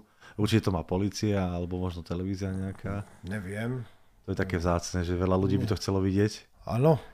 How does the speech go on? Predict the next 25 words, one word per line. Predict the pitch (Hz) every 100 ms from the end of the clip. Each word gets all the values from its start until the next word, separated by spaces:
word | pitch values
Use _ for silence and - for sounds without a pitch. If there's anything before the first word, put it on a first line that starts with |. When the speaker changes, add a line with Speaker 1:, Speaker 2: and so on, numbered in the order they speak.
| -
Speaker 2:
to | - 107
z |
Speaker 1:
Mhm. | 120
Speaker 2:
tej | 113
oslavy | 107 - 120
by | 117 120
chceli | - 120 120
vidieť. | 131 120 95 -
Speaker 1:
A | -
veľakrát | 98 117 113 110
mi | 107
to | 107
aj | 98
písali, | 107 104 104 98
že | 92
či | 95 -
to | 98
náhodou | 92 95 92
nemám, | 101 101 98
<laughs> | 101
tak | -
ja | 110
to | 98
nemám, | 92 113 117 113
ale | 101 98 98